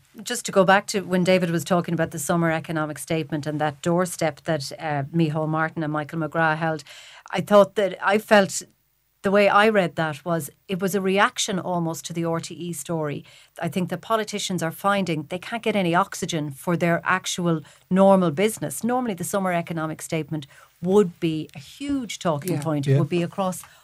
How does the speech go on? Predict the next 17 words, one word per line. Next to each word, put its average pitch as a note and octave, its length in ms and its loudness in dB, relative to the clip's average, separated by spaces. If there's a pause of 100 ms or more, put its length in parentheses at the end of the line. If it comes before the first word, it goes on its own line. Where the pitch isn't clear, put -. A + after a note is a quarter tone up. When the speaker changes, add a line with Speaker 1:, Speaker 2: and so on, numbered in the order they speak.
(140)
Speaker 1:
all G#3 360 8
mediums, F3+ 560 2
all F#3+ 240 4
platforms. F3 720 0 (260)
And G3+ 140 0
instead, A#3 520 0
everyone's G3 440 0
consumed G3 500 -2
with F3 100 -10
the F3 120 -6
R E3+ 140 -2
T F3 120 -12
E G#3 160 -6
story. D#3+ 400 -4
And F3+ 120 -4
I F#3+ 80 -2
think A#3 260 -6